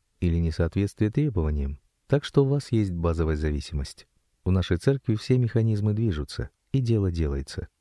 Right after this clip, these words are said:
У нас есть грамотные люди и те, кто любит трудиться. У нас есть творческие люди, рабочие программы,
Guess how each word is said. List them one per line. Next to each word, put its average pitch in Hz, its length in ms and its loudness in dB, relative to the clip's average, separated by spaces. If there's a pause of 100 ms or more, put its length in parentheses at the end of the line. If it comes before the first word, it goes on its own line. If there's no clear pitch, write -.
(160)
У 90 100 4
нас 87 240 2
есть 82 240 0
грамотные 80 560 0
люди 98 400 0 (240)
и 117 100 2
те, 123 180 2
кто - 160 2
любит 107 300 2
трудиться. 87 580 -2 (280)
У 95 60 4
нас 107 200 0
есть 117 180 -2
творческие 87 640 -2
люди, 73 340 -2 (220)
рабочие 82 480 0
программы, 95 680 0